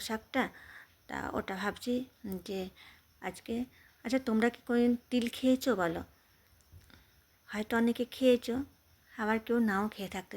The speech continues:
পারো, কিন্তু না, তিলটাও খুব সুন্দর খেতে, জানো তো। তা আমাদের আর, এবারে একটা তিল নিয়ে এসেছি,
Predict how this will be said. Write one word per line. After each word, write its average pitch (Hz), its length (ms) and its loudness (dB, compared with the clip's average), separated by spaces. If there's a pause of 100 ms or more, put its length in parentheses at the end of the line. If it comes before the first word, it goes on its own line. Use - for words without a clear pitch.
পারো, 180 180 -6 (460)
কিন্তু 196 260 -8 (100)
না, 269 60 6 (460)
তিলটাও 196 440 -6
খুব 226 120 -8 (100)
সুন্দর 226 260 2 (100)
খেতে, 196 220 -10 (100)
জানো 214 240 2
তো। 269 80 0 (580)
তা - 80 -10 (140)
আমাদের 185 360 -4
আর, 185 60 -2 (200)
এবারে 202 220 2
একটা - 120 -8 (100)
তিল 240 140 0 (120)
নিয়ে 247 180 8
এসেছি, 240 280 0